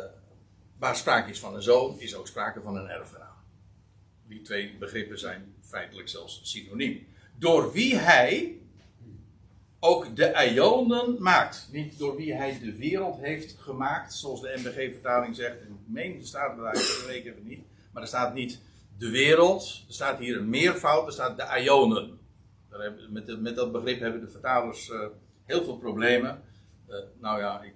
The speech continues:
ik zeg ze hebben veel problemen, ze hebben er veel problemen mee gemaakt.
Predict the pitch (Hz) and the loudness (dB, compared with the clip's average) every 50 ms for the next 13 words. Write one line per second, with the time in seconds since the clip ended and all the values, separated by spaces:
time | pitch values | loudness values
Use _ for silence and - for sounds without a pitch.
0 | _ - - - - 101 98 - - 101 98 101 101 98 104 101 101 98 98 92 | _ -20 -20 -14 -12 -12 -10 -10 -8 -6 -6 -6 -6 -6 -8 -8 -8 -8 -8 -6
1 | 113 135 123 107 110 107 117 117 110 110 107 110 110 107 101 - 107 101 101 98 | -2 0 0 0 -2 -2 -4 -4 -4 -4 -8 -6 -6 -6 -6 -6 -10 -8 -6 -4
2 | 98 101 98 98 - - - 107 95 92 95 95 - - - 104 127 139 107 - | -4 -4 -6 -8 -12 -16 -18 -18 -14 -14 -14 -14 -16 -14 -8 -2 -2 0 -2 -2
3 | - - - | -6 -14 -20